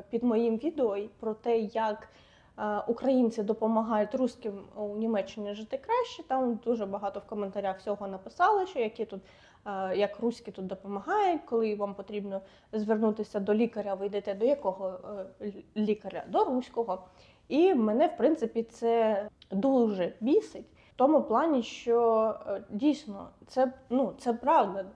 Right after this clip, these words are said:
Багато українців, як в них якісь проблеми, от навіть в цій гру-, е, в групі мого міста, е, або там сусіднього питають: "Ви не знаєте там російськомовного адвоката, ви не знаєте там російськомовного терапевта, ви не знаєте російськомовного там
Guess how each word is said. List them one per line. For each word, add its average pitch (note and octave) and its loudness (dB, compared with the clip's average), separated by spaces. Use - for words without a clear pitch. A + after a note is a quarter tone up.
Багато A#3+ 2
українців, A#3 0
як A#3 6
в - 0
них B3 4
якісь A3 -2
проблеми, B3+ 4
от G#3+ -4
навіть G#3 -4
в - -20
цій A#3 -2
гру-, G#3+ -8
е, G3 -2
в F#3+ -10
групі G#3+ 2
мого G#3 -2
міста, G#3+ -4
е, G3 -6
або G3 -4
там G3 -6
сусіднього C#4+ 0
питають: B3 2
"Ви A#3+ 4
не C#4 2
знаєте E4 2
там A#3 0
російськомовного A#3 -2
адвоката, A#3 0
ви G#3+ -6
не A#3 -2
знаєте B3+ -2
там F#3 -10
російськомовного A3+ -4
терапевта, G#3+ -2
ви G3+ -6
не A#3 0
знаєте B3+ -4
російськомовного G#3+ -6
там F#3 -8